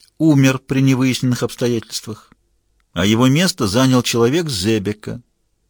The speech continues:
так что до бюста теперь не доберёшься". "И ваш дед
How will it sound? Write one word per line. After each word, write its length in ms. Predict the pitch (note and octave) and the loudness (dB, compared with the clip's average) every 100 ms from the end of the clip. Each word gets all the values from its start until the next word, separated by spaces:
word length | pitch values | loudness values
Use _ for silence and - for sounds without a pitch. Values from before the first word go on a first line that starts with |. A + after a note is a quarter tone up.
| _ | _
так 160 | - A2+ | -10 -8
что 140 | C#3 | -6
до 140 | B2+ A#2 | -2 -2
бюста 380 | G#2 D3+ - | -2 -6 -10
теперь 280 | G#2 G2 A2+ | -12 -6 -2
не 140 | A2 A#2 | 0 0
доберёшься". 680 | A#2 B2 F#2 D#2+ - E2 _ _ _ _ _ _ _ _ _ _ _ _ - | -2 -2 -2 -4 -8 -12 _ _ _ _ _ _ _ _ _ _ _ _ -10
"И 80 | E2+ | -4
ваш 240 | G2 E2 | -4 -4
дед 280 | D#2 C#3 | -4 -6